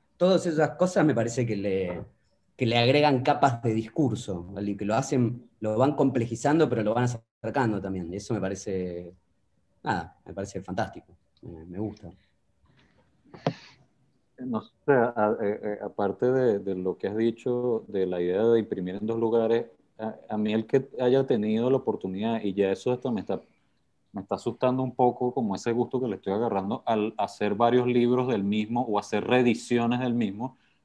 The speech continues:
Speaker 2: porque creo que es lo que me provoca hacer de ahora en adelante, te permite también, eh, o, o reflexionar sobre algún error,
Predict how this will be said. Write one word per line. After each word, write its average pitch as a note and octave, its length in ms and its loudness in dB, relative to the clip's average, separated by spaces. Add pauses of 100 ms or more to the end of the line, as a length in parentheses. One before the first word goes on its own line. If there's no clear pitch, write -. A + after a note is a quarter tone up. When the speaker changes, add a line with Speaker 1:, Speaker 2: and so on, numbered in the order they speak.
Speaker 2:
porque G2 260 -2
creo G#2+ 200 2
que - 80 0
es A#2 40 2
lo A#2+ 160 2
que C3+ 100 2
me B2 160 4
provoca - 320 -2
hacer A#2 200 0
de A#2+ 80 2
ahora A#2 160 4
en A#2+ 80 0
adelante, A#2+ 560 -2 (400)
te A#2 120 2
permite A#2+ 600 6
también, C3 720 2 (300)
eh, G2+ 640 0 (420)
o, A2 640 6
o A2+ 100 2
reflexionar A2+ 760 2
sobre B2+ 300 2
algún A#2 260 2
error, B2+ 540 4